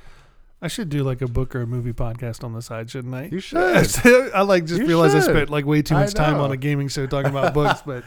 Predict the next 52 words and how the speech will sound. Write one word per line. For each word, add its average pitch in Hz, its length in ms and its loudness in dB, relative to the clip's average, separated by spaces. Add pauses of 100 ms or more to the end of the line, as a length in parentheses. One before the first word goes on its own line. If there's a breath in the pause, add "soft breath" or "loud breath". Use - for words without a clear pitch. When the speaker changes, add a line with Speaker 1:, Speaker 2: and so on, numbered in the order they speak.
Speaker 1:
sorry, 165 280 4
Speaker 2:
It's 143 80 2
Speaker 1:
guys. 143 80 4
Speaker 2:
interesting. 110 460 -4 (160)
That's 120 200 -4
what 139 120 -4
you 131 60 -8
get, 120 260 -4
man. 92 220 -10 (420 soft breath)
A 120 60 -12
little 147 160 -6
bit 180 140 -6
of 175 100 -8
everything, 95 440 -8
you 95 60 -12
know? 117 200 -8 (500)
But, 110 180 -4
uh, 101 200 -4
we're 104 100 -6
coming 151 300 -6 (100)
close 143 260 -4
to 135 60 -6
the 123 120 -4
end 113 120 -6
of 104 60 -6
the 98 60 -6
show, 101 220 -6
but 92 120 -10
we 98 80 -6
do 135 100 -6
have 175 120 -8
a 120 40 -12
question - 480 -8 (140)
<gasps> - 560 -16
from 113 180 -4
a 110 40 -2
new 123 140 0
writer 143 380 -2
named 92 280 -6
Donald 127 320 -2 (200)
Hoof, 165 320 0
Huff. - 400 -2 (160)
<laughs> 123 180 0
Sorry 110 280 0
if 101 80 -6
I, 127 380 0
<laughs> - 20 -6
Speaker 1:
Jesus, 175 420 4
Speaker 2:
I 165 120 8
can't 147 40 4
even - 140 4
Speaker 1:
Adam's 180 260 12